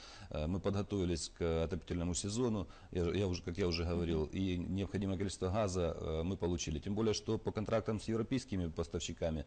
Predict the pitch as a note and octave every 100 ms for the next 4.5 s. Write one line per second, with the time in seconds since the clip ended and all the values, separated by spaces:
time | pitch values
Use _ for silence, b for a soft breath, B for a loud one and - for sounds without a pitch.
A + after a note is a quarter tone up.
0 | B B B - E2 D2+ D2+ D2 F#2 F#2
1 | E2 - E2 D#2+ E2 E2 E2 D#2+ E2+ A#2+
2 | A#2+ G#2 G#2+ G2 F2 G2+ F#2 F#2 F#2 G2+
3 | G#2 B2 - F#2 F#2+ F2+ F#2 E2+ F2 E2+
4 | G#2+ A#2 A2 F2+